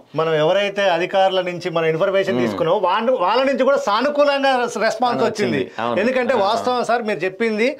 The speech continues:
Speaker 2: మ్మ్.
Speaker 1: ఏదైతే మీరు స్పౌజ్ ఉద్యోగులకు హెచ్ఆర్ఏ ఒక్కటి ఇస్తే బాగుంటది అని
Speaker 2: బాగుంటది.
Speaker 1: అంటున్నారో,
Speaker 2: ఆ.
Speaker 1: తద్వారా కొంతమంది నిరుద్యోగుల ఇండ్లలో మీరు, ఆ, వెలుగును నింపిన వాళ్ళు అవుతారు.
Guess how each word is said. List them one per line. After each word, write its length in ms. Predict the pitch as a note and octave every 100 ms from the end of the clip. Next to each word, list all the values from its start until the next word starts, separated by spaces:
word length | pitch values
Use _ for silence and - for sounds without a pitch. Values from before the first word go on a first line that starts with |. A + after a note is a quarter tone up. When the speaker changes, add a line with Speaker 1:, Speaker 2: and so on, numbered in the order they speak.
| -
Speaker 2:
మ్మ్. 160 | B2
Speaker 1:
ఏదైతే 580 | D#3+ G#3+ B3 A#3+ A#3+ A#3+
మీరు 280 | A3+ A3 G#3+
స్పౌజ్ 400 | - F#3 A#3 A#3
ఉద్యోగులకు 760 | A3+ F3 A3 A3 A3 A3 A3+ G#3
హెచ్ఆర్ఏ 540 | F#3 - A3 A3 A3
ఒక్కటి 380 | G#3+ F3 A3+ A3+
ఇస్తే 220 | G#3+ A3
బాగుంటది 280 | E3+ F3+ G#3
అని 280 | G#3 G3 B2+
Speaker 2:
బాగుంటది. 260 | A2+ G#3
Speaker 1:
అంటున్నారో, 200 | F#3+ A#3+ -
Speaker 2:
ఆ. 400 | A2+ G2+ F#3 F3+
Speaker 1:
తద్వారా 540 | G#3+ G#3 A3+ B3+ C#4+
కొంతమంది 640 | D4+ B3 A#3 A#3 A#3 B3+ C#4
నిరుద్యోగుల 960 | A#3+ A3+ C#4+ G#3 C#4 C4+ C4 C4 B3+ A#3+
ఇండ్లలో 440 | G#3 B3+ C4 C4
మీరు, 340 | B3+ B3 A#3+ A3+ G3+
ఆ, 180 | G3 F#3
వెలుగును 340 | A3 C#4 D4+
నింపిన 260 | C4 B3+ A#3
వాళ్ళు 280 | A3+ G#3+ G#3
అవుతారు. 440 | G3+ G3 A#3